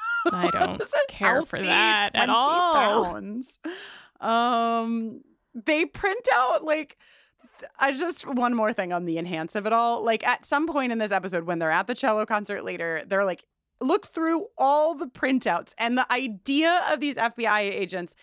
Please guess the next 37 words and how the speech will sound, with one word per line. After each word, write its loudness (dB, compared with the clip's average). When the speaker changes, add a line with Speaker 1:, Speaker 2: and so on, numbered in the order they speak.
Speaker 1:
having -2
a -6
stack -2
of -2
printouts -2
from 0
this -4
woman's -6
computer, -6
him -4
with -2
a 4
beard 0
at 2
age -2
seventy, 0
him 0
s-, -4
skinnier 2
and 2
younger, 2
Speaker 2:
<laughs> -4
Speaker 1:
him, 2
like, 0
I 0
just -2
could -4
not 2
get -4
over -2
it. -2
It's -8
so 0
funny -6
to -20
me. -12
Okay. -4